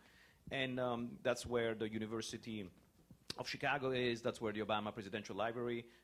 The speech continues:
is gonna be. Uh, it was not necessarily a good, a good neighborhood, um, ten years ago, and certainly has done,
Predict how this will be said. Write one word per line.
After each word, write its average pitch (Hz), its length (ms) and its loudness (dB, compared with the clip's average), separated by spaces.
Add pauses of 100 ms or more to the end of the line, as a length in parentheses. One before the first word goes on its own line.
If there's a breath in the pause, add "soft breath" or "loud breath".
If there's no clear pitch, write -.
is 117 140 -4
gonna 120 180 0
be. 113 380 -2 (380 soft breath)
Uh, 101 280 2 (140)
it - 80 0
was 175 160 4
not 180 240 0
necessarily 110 460 -4
a - 20 -8
good, 95 220 -8 (160)
a - 20 -6
good 107 160 -2
neighborhood, 87 460 -4 (380 soft breath)
um, 82 380 -6 (220)
ten 98 140 -8
years 98 200 -4
ago, 82 400 -4
and 101 140 -6
certainly 120 280 -4
has 101 180 -6
done, 90 400 -4